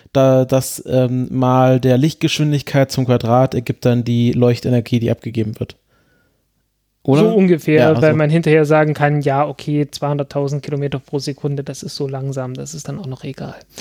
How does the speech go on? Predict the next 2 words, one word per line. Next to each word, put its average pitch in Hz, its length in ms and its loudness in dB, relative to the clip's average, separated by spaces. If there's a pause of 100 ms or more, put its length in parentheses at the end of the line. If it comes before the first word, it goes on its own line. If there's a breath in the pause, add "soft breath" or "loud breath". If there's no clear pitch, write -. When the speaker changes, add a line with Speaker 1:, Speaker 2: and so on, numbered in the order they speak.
(360 loud breath)
Speaker 2:
<laughs> - 80 -2 (2750 loud breath)
Speaker 1:
Ja, 147 300 2